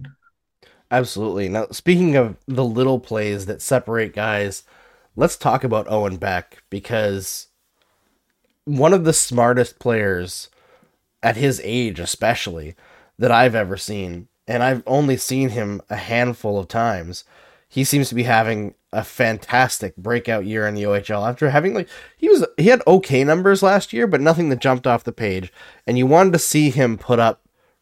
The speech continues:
really strong offensive numbers along with his, like, incredible faceoffs and defensive skills and, you know, like, all around the ice except for ne-, necessarily translating directly to goals. This year it's translating directly to goals. Uh, how, how have you seen Owen Beck this year?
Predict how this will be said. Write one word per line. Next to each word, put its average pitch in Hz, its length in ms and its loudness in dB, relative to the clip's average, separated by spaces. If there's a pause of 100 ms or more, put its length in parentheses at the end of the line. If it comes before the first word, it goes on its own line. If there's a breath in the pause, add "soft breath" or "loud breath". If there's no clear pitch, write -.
really 131 440 2
strong 113 540 2
offensive 107 580 -2
numbers 101 340 -2
along 104 460 -2
with 104 140 -8
his, 98 260 -8
like, 95 180 -10
incredible 101 480 -6
faceoffs 107 560 -6
and 95 140 -12
defensive 104 480 -8
skills 104 500 -6
and, 90 160 -10 (440 loud breath)
you 101 80 -4
know, 101 60 0
like, 98 260 -4 (320)
all 147 280 6
around 135 280 4
the 120 120 0
ice 120 240 0
except 101 340 -4
for 113 120 -4
ne-, 104 220 -6
necessarily 113 440 -4
translating 107 440 -2
directly 110 380 -6
to 95 60 -8
goals. 101 420 -4 (380 loud breath)
This 170 240 4
year 165 140 4
it's 139 100 2
translating 113 520 0
directly 95 400 -4
to 92 80 -8
goals. 95 640 -2
Uh, 107 240 2
how, 135 240 4
how 165 180 4
have 165 140 4
you 151 140 2
seen 127 300 -2
Owen 107 240 -2
Beck 98 220 -2
this 90 220 -10
year? 73 240 -14